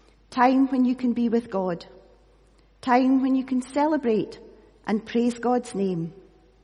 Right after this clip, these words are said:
When you can exalt God's actions and anticipate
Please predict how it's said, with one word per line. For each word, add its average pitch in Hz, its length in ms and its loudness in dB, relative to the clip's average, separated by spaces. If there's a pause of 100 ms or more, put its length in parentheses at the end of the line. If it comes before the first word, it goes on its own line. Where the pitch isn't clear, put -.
(480)
When 247 180 6
you 254 80 2
can 254 200 -2
exalt 247 600 0
God's 214 300 0
actions 226 540 -2 (180)
and 190 180 -4
anticipate 226 880 -4